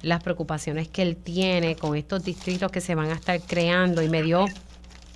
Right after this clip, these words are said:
me dio ejemplo que de momento me quedé como, ¿verdad? Como media boba, ¿verdad? Que, que esto iba a afectar a los nuevos negocios, por ejemplo, parques o instalaciones deporti-, eh, deportivas dentro de las urbanizaciones, eh, pudiesen eliminarse para,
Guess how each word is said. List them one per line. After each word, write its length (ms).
me 220
dio 140
ejemplo 380
que 100
de 80
momento 340
me 140
quedé 240
como, 440
¿verdad? 300
Como 240
media 320
boba, 340
¿verdad? 220
Que, 220
que 80
esto 120
iba 80
a 20
afectar 300
a 60
los 140
nuevos 260
negocios, 640
por 180
ejemplo, 520
parques 440
o 120
instalaciones 680
deporti-, 600
eh, 380
deportivas 640
dentro 400
de 140
las 140
urbanizaciones, 1040
eh, 200
pudiesen 560
eliminarse 600
para, 440